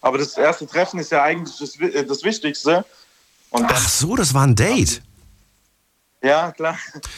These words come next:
Speaker 2: Okay, und gleich beim ersten Date dann quasi was ausgemacht und dann freut die sich, die geht hin und du sagst im letzten Moment, dass du nicht kommst.
Speaker 1: Ja, genau.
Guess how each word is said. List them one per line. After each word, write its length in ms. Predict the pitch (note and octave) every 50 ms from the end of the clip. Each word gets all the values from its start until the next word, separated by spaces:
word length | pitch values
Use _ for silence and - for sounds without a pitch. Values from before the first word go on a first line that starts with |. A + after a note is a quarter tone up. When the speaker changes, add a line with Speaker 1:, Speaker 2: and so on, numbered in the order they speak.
| - - -
Speaker 2:
Okay, 300 | F#2+ - - F#3+ A#3 G3
und 140 | C3+ A#2
gleich 160 | G#2+ C#3+ F3 -
beim 120 | G3 D#3+
ersten 380 | - F#2 B2+ F3+ G#3 - - G#3
Date 240 | D#3 D3 D#3 A#3 A3+
dann 100 | G#3 F3
quasi 300 | D#3 - E3+ E3 D#3+ E3 D3+
was 160 | C#3 B2 -
ausgemacht 880 | - G2 C3+ F3 - - - G3 G3+ G#3 A#3+ A#3+ - - - - - - -
und 180 | E3 D#3+ C#3+ D3
dann 140 | D3+ D#3 C#3+
freut 280 | - - D3 D#3+ G3
die 60 | G3+ F#3+
sich, 240 | F#3 G3 G3 F3
die 140 | - F3 D#3
geht 180 | D3 D3+ D3 -
hin 240 | D3+ F3 F#3 G3 G3+
und 200 | A#2 C#3 D3+ C3+
du 100 | D#3+ E3
sagst 300 | D3+ D#3+ D#3+ E3 - -
im 80 | D#3 D3
letzten 260 | D3+ E3 - - E3
Moment, 520 | D3+ C#3+ C#3+ C#3+ C#3+ D#3 C#3+ - - - - - - -
dass 320 | G2 G#2+ A2 A#2+ B2 C3
du 80 | - C#3
nicht 160 | B2+ B2 -
kommst. 500 | - E3+ C#3+ F2+ C#2 B1+ - - - - - -
Speaker 1:
Ja, 360 | B2 B2+ B2+ C3+ C3+ C3+ C3 -
genau. 180 | - C#3 B2+ B2+